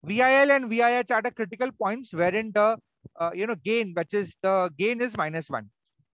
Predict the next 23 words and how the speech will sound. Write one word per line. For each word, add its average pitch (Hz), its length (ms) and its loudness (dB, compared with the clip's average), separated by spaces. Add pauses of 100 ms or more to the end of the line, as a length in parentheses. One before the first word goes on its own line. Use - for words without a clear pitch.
D 214 140 0
V 226 160 0
out 220 200 4
by 226 120 4
D 202 200 -6
V 226 180 -6
in 240 80 -8
is 226 160 -4
minus 165 340 -4
one 156 160 -6
over 127 160 -4
here. 113 140 -12 (500)
Fine. 240 180 0 (260)
For 208 200 4
noise 185 460 -2 (380)
cancellation 185 640 -6 (160)
or 180 160 0
a 185 80 -2
noise 196 280 -2
reduction, 180 460 -6
we 180 140 -6
have 156 280 0
this 247 300 -6